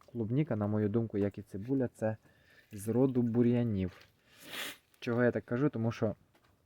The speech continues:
холоду не боїться, е, любить воду і без води буде. Ясне діло, результат буде різний, но не пропаде рослина, буде урожай давати, буде рости, буде прийматись.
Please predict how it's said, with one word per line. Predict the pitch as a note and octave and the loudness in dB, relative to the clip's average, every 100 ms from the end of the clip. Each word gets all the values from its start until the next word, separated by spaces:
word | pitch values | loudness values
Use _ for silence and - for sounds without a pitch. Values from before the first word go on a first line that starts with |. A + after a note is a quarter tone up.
| _ _ _ _ | _ _ _ _
холоду | _ _ B2 A#2 G2+ G#2+ | _ _ -6 -4 -2 0
не | A#2+ | 0
боїться, | B2+ C3+ C3 B2 B2+ A#2+ - - _ _ _ _ _ _ _ | 2 2 2 0 -6 -10 -12 -20 _ _ _ _ _ _ _
е, | A#2 G2+ F#2+ F#2+ G#2 _ _ _ _ - | -12 -10 -8 -10 -12 _ _ _ _ -14
любить | A2 A2 G#2+ | -8 -4 -4
воду | G#2 A2 C3 C3+ - _ _ - | -2 0 0 0 -4 _ _ -8
і | |
без | G#2 G#2 | -4 -4
води | G#2 G2+ B2+ | -2 0 0
буде. | C3 C3+ B2+ B2+ _ _ _ _ _ _ _ _ _ - | 2 2 0 -4 _ _ _ _ _ _ _ _ _ -10
Ясне | A#2+ A2 A2+ | -8 -6 -6
діло, | G#2+ G2+ G2 | -4 -2 -2
результат | G2+ G2+ - G2 | -4 -8 -10 -8
буде | G#2 G2 | -4 -2
різний, | A#2+ D#3 C3+ G#2 | 0 0 0 -2
но | G2 F#2+ G2 - | -2 -2 -6 -10
не | G#2+ G#2+ | -6 -6
пропаде | - G2+ G2+ A#2+ | -6 -6 -2 0
рослина, | C#3 C3+ - A#2+ A2 | 0 -2 -6 -6 -4
буде | G2 G2+ G2+ G#2 - | -4 -4 -4 -6 -12
урожай | G#2 G#2 B2+ | -10 -4 -2
давати, | B2 A2+ A#2 A2+ A2 - _ | -2 -2 -2 -2 -8 -16 _
буде | - G#2 G2+ | -16 -8 -6
рости, | G2 - - C3+ | -6 -8 -4 -4
буде | A2+ G2+ | -2 -6
прийматись. | G2 G2 G#2 A#2 G#2+ A2 | -8 -6 -4 -4 -4 -8